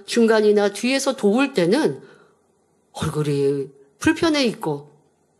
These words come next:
기쁨도 없고, 일을 할 때도 적극적으로 하지 않는 이러한 일꾼들을 보는 거예요. 그래서 "왜 그러지?" 하니까 여러 날을, 시간을 한참 지나고 보니까, 아,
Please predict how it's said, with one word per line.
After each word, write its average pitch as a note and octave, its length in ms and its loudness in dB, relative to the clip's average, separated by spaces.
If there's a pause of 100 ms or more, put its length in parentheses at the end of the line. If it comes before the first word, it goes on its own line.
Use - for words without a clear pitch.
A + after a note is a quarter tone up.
(360)
기쁨도 B3+ 440 0
없고, - 580 -4 (320)
일을 D4 280 2
할 D4 140 -2
때도 C#4+ 500 0
적극적으로 D#4+ 600 0
하지 D4+ 220 -2
않는 G3+ 520 0 (320)
이러한 F4 320 4
일꾼들을 A3 500 -2
보는 F3 340 0
거예요. A#2+ 380 -10 (1120)
그래서 D#4+ 240 -2
"왜 F3+ 160 2
그러지?" B3+ 340 2
하니까 G#3 400 0
여러 G#3+ 300 2
날을, A#3+ 500 -2
시간을 D4 380 -4
한참 F4+ 300 0
지나고 G#3 380 0
보니까, D#3 540 -4 (380)
아, D#3 640 0